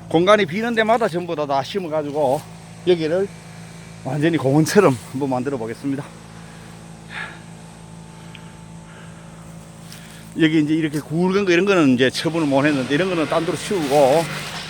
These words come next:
여기다가 이 그늘 밑에 이, 이 소나무가 많이 있는 이곳에다가,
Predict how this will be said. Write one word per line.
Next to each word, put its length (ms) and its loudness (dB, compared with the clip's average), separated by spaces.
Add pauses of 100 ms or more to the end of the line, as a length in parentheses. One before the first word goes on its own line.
(140)
여기다가 320 4
이 140 2
그늘 280 0
밑에 440 2 (220)
이, 80 -4 (760)
이 80 -4
소나무가 440 0
많이 280 -6
있는 220 -2
이곳에다가, 640 -2